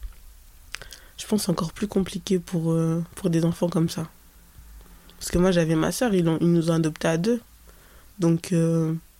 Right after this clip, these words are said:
on s-, on s'est un peu développé, euh, l'une, euh, enfin, on s'est un peu aidé mutuellement, mais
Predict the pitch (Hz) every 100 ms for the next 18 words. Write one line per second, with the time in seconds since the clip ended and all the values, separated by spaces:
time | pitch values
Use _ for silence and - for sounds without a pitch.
0 | - - - - - 175 170 160 170 -
1 | 165 165 190 175 165 165 - 190 185 175
2 | 165 160 165 165 175 180 170 165 160 160
3 | 165 - - - - - - - - -
4 | 165 165 165 160 - 190 185 190 185 175
5 | - 180 196 240 190 175 170 170